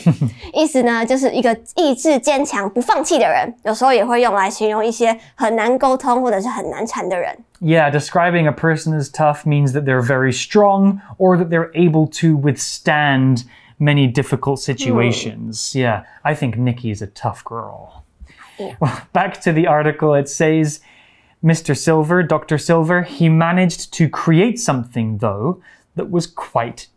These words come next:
Speaker 1: different, quite different from what he was initially trying to create." Well, let's cut away now and talk about this verb phrase, "manage to." We use this verb phrase, "manage to,"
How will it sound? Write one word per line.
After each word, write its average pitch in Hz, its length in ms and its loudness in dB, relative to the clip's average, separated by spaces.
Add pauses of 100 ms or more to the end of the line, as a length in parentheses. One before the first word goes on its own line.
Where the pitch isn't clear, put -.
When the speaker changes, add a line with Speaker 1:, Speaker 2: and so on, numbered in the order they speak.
Speaker 1:
different, 147 540 -2 (340)
quite 156 300 -2
different 123 400 -2
from 120 160 -2
what 120 160 -6
he 131 120 -6
was 117 480 -6
initially 123 720 -4 (420)
trying 131 520 -2
to 117 120 -10
create." 117 640 -8 (460)
Well, 190 280 2
let's 190 320 0
cut 190 220 -2
away 190 240 6
now 185 360 4
and 160 200 0
talk - 300 -6
about 165 400 0
this 147 160 -2
verb 214 320 0
phrase, 123 500 -2 (220)
"manage 165 760 -4
to." 113 360 -6 (840)
We 196 140 4
use 196 280 6
this 165 180 2
verb 147 360 2
phrase, 143 600 0 (100)
"manage 147 920 -2 (180)
to," 131 540 0